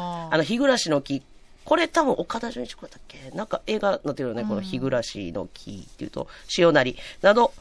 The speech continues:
Speaker 2: えー、おすすめしたいのはいっぱいあります。岩見さんが言っておられた五十ヘルツのクジラ読みました。よかったですよ。ね、これもう、そう、五十ヘルツの。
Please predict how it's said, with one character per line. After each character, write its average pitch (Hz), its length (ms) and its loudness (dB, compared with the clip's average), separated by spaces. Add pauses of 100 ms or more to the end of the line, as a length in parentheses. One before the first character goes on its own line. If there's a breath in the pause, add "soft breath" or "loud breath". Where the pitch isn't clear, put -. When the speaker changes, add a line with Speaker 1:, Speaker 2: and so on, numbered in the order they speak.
(260 loud breath)
Speaker 2:
え 156 240 10
ー、 - 20 10
お - 60 4
す 233 100 0
す 233 100 0
め 233 120 4
し - 40 -2
た 277 120 8
い - 20 10
の 294 60 8
は 247 60 6
い 208 40 0
っ 208 60 -2
ぱ - 140 4
い - 20 10
あ - 20 8
り 294 80 6
ま 285 120 8
す。 - 120 -8 (300 loud breath)
岩 285 160 10
見 247 40 6
さ 214 100 4
ん - 20 6
が 160 60 4
言 151 60 0
っ - 0 -
て - 60 0
お 147 80 6
ら 143 80 6
れ 131 80 4
た 117 220 2
五 165 160 4
十 214 80 2
ヘ 202 80 4
ル 175 100 2
ツ - 80 -6
の 131 80 -2
ク 147 140 0
ジ 147 80 2
ラ 143 60 6
読 185 160 -2
み 233 40 -2
ま 214 100 -2
し - 60 -2
た。 - 180 2
よ 185 120 -2
か - 80 -2
っ - 40 -4
た 156 120 -6
で 202 80 -10
す - 100 -8
よ。 80 160 -4 (260)
ね、 - 240 -10
こ - 120 -12
れ - 60 -18 (260)
も - 80 -18
う、 - 200 -20
そ - 160 -18
う、 - 140 -18
五 135 140 -16
十 123 100 -18
ヘ 117 100 -14
ル 123 80 -14
ツ - 140 -18
の。 - 140 -14